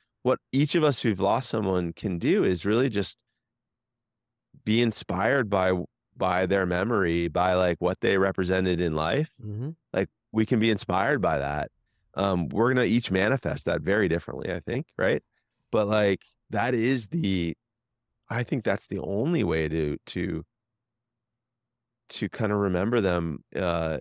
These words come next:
Speaker 1: you know, uh, through your grief and turn that into something that's, that, that, that's worth living for.
Speaker 2: Mm-hmm.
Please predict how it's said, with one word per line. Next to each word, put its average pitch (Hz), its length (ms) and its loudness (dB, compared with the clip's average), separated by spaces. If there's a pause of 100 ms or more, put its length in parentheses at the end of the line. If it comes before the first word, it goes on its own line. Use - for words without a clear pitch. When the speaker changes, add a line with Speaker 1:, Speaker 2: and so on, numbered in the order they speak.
Speaker 1:
you 95 160 -6
know, 82 380 -2 (100)
uh, 82 280 -6 (120)
through 101 180 -2
your 95 180 2
grief 90 360 -2
and 101 120 -6
turn 95 220 -4
that 87 140 -2
into 87 200 -4
something 90 480 -6
that's, - 400 -8 (920)
that, 87 260 -2
that, 87 260 -4
that's - 280 -6
worth 92 260 -6
living 123 240 -2
for. - 180 -14 (180)
Speaker 2:
Mm-hmm. 87 300 -20